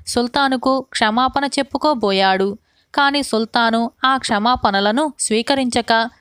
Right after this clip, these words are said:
కాజీని ఖైదు చేయించాడు. ఆయన మర్నాడు వ్యాపారిని పిలిపించి అతనికి రావలసిన రెండు వేల ఆఫ్రషీలకు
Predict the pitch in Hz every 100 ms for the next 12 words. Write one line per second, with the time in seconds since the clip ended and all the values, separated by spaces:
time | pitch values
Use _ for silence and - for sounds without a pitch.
0 | _ _ 214 220 226 285 294 285 208 214
1 | 269 240 190 190 - 190 190 190 208 _
2 | _ _ 277 277 277 277 214 185 196 220
3 | 233 311 277 214 208 208 269 269 277 285
4 | 247 233 247 240 - 247 254 _ _ _
5 | 262 262 269 262 214 190 220 247 269 269
6 | 214 196 214 233 269 262 226 247 240 240
7 | 240 233 247